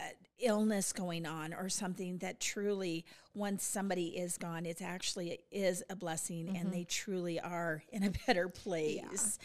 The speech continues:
Speaker 1: And the people know that,
Speaker 2: Right.
Speaker 1: y-, you know, and so we just have to know when to say the right thing.
Speaker 2: Yeah. Yep. And telling people, "Don't be angry with God."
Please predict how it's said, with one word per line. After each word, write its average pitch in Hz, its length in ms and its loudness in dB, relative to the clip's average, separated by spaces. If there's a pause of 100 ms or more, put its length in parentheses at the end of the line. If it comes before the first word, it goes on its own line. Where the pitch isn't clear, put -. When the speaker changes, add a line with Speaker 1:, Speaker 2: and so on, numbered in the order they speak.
(140)
Speaker 1:
And 359 200 6
the 403 60 4
people 349 320 4
know 151 380 2
that, 151 440 2
Speaker 2:
Right. 175 180 -6 (180)
Speaker 1:
y-, 220 240 8
you 214 140 -2
know, 180 300 2
and 180 220 -4
so 208 140 0
we 190 160 -2
just 202 180 -2
have 185 240 -2
to 170 240 0
know 156 460 0 (300)
when 170 320 0 (120)
to 170 100 -8
say 160 480 0 (200)
the 180 80 -10
right 170 320 -4
thing. - 140 -12
Speaker 2:
Yeah. - 180 -6 (240)
Yep. 233 240 -6 (520)
And 240 160 8
telling 285 300 12
people, 226 200 6
"Don't 220 200 8
be 214 140 8
angry 190 260 4
with 175 160 -2
God." - 300 2